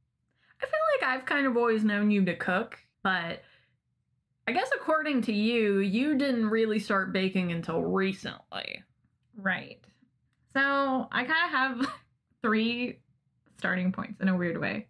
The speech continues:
Speaker 2: I thought about it in depth today. So I grew up dirt poor, really poor. And I mean grew up as in, like, single digit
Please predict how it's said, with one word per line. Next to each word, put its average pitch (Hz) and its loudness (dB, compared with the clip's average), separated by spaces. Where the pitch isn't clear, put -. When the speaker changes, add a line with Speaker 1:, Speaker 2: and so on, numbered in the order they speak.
Speaker 2:
I - -4
thought 190 0
about 170 -4
it - -8
in 185 2
depth 175 -4
today. - -6
So 220 2
I 262 0
grew 339 2
up 208 -4
dirt 208 2
poor, - -10
really 208 0
poor. 214 -4
And 202 -2
I 226 2
mean 214 2
grew 202 2
up 196 -2
as 196 -2
in, 190 0
like, 180 -6
single 196 4
digit 185 -2